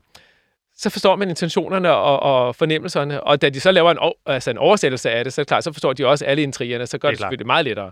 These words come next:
Speaker 2: Fordi selve historien er, at, øh, Leander og Henrik vågner op. Henrik har forelsket sig i en pige, han ikke kender, på aftenens, øh, maskerade.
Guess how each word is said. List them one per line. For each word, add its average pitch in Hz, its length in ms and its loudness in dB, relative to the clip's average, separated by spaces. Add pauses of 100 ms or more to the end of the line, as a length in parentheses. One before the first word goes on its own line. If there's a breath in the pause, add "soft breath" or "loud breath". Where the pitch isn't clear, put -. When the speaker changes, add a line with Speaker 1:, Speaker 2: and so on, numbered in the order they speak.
(100)
Speaker 2:
Fordi 143 200 -6
selve 190 240 -4
historien 170 420 -4
er, 113 260 2
at, 110 300 -4
øh, 98 460 -2 (120)
Leander 165 400 -2
og 147 80 -2
Henrik 143 360 -6 (140)
vågner 101 240 -4
op. 113 200 -2 (220)
Henrik 151 320 -4
har - 80 -4
forelsket 127 460 -6
sig 110 180 -4
i 107 40 -6
en 98 100 -8
pige, 123 260 -10
han 123 100 -6
ikke 107 120 -8
kender, 117 300 -6 (320)
på 113 60 -2
aftenens, 98 580 -4
øh, 92 300 -8 (180)
maskerade. 98 640 0